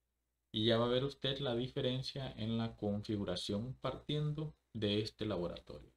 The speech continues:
Entonces su laboratorio es realizar esto y que todas las máquinas tengan conexión, ¿verdad? Debería haber pin con todas. Nos vemos en un próximo video.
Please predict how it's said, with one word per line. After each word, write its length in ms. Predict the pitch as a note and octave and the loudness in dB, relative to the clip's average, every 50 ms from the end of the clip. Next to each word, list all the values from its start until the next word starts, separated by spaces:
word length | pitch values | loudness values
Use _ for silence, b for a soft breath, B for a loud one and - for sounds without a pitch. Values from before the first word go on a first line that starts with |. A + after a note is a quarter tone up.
| _ _ _ _ _ _ _ _ _ _ | _ _ _ _ _ _ _ _ _ _
Entonces 460 | - A2 A2 - D#3+ E3 E3 E3+ E3+ | -6 -4 0 0 0 0 0 -2 -4
su 160 | - - E3 | -2 -2 0
laboratorio 840 | D#3+ E3 D#3+ D#3 D#3 D3+ D3 D3+ - D3 C#3+ C3+ C3+ D3 D#3+ D#3 C3+ | 2 2 2 2 2 2 0 0 0 0 0 0 0 -2 -2 0 0
es 320 | C3 D3 D3+ - - - _ _ _ _ _ _ | 0 -2 -4 -6 -10 -18 _ _ _ _ _ _
realizar 540 | - C#3 C#3+ C3 B2+ B2 B2 - B2+ B2 A#2+ | -2 0 2 2 2 2 0 0 0 0 2
esto 480 | A#2+ B2+ - - - - E3 E3 - _ b b b b b b b b _ _ | 0 0 -2 -4 -6 -6 -6 -6 -8 _ b b b b b b b b _ _
y 260 | - C#3 C#3+ C#3+ - | 0 2 2 2 0
que 320 | - C#3 C#3 D3+ D3+ D3+ - - _ _ _ _ - | 2 4 4 4 4 0 -6 -16 _ _ _ _ 2
todas 320 | - C#3 C3+ C3+ C3 C3 | 2 4 4 4 4 2
las 100 | B2+ B2+ | 2 0
máquinas 560 | B2+ B2 B2 - - B2 B2+ B2 B2 - - _ | -2 -2 -2 -2 -4 -2 -2 -2 -4 -6 -4 _
tengan 460 | A#2 A2 G#2+ A2 A2+ A2 A2 A2+ A2+ | 2 2 2 2 0 0 -2 -2 -4
conexión, 500 | - F#2+ F2 F2 F2 - - - - - - _ _ _ _ _ | -6 -4 -4 -4 -6 -6 -6 -8 -8 -8 -12 _ _ _ _ _
¿verdad? 220 | - F2+ G2+ G#2+ | -4 -2 2 2
Debería 260 | G#2+ G2 G2 G#2 G#2+ | 2 2 4 2 2
haber 220 | G#2+ G#2+ G#2+ G#2+ - | 2 2 0 -2 -2
pin 240 | - A2+ A#2 A#2 A2+ | -2 -2 -2 -2 -4
con 260 | G#2 G2+ G#2 - - | -6 -8 -8 -8 -8
todas. 520 | - - - - - - - - - - _ _ _ _ _ _ _ _ _ _ _ _ _ _ _ B B B B _ _ - | -8 -8 -8 -8 -10 -14 -16 -18 -18 -18 _ _ _ _ _ _ _ _ _ _ _ _ _ _ _ B B B B _ _ -10
Nos 100 | G2+ F2+ | -4 0
vemos 300 | F#2+ A2 A#2 B2+ B2 A#2 | 2 2 2 2 0 0
en 60 | A2 | 0
un 140 | A2 A2+ A2+ | 0 -2 -2
próximo 460 | - A2 G#2+ - - - G2+ F#2 F2 | -2 -4 -2 -4 -4 -4 -4 -4 -4
video. 280 | E2 F2 E2+ - - | -4 -6 -6 -8 -10